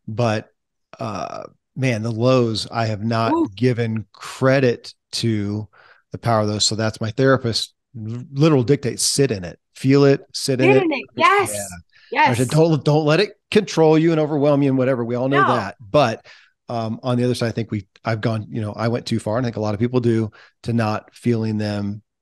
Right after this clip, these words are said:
Speaker 1: as well. Interesting. Um,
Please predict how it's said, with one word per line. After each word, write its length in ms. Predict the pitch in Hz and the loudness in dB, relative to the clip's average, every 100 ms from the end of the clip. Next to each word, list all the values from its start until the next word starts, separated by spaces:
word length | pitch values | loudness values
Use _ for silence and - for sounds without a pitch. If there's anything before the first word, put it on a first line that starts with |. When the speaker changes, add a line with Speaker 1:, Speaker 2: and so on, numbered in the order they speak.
| _ - | _ -10
Speaker 1:
as 300 | 107 98 90 | -8 -8 -8
well. 460 | 98 98 82 78 _ _ _ | -8 -8 -8 -12 _ _ _
Interesting. 720 | 120 113 - 98 - 87 82 - - - _ - | -8 -6 -6 -10 -10 -12 -14 -18 -20 -20 _ -4
Um, 460 | 131 131 117 110 | 0 2 0 -4